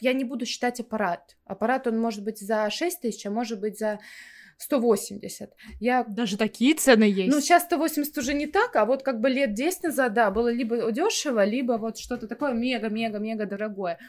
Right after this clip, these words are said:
Speaker 1: Ну, средний сейчас вот аппарат, который я предлагаю своим ученикам купить, есть такая фирма Mast, и они неплохие совершенно,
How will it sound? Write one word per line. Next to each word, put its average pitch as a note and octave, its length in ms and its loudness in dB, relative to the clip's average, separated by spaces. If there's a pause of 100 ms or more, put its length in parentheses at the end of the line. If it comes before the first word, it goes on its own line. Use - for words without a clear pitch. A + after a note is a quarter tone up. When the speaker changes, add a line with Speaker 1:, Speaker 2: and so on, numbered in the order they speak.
(180)
Speaker 1:
Ну, C#4+ 100 -2
средний C4 460 0
сейчас A#3 380 0
вот G3 140 -14
аппарат, G3+ 340 0
который A#3+ 380 -4
я G#3 120 -4
предлагаю G#3+ 440 -2
своим G#3 260 -8
ученикам A3 540 -2 (180)
купить, B3+ 380 -2
есть G#3 160 -6
такая G#3 240 -4
фирма G#3+ 340 -4
Mast, A#3+ 400 -2
и A3+ 60 -2
они A#3+ 180 0
неплохие D4 560 -2
совершенно, C#4 520 -4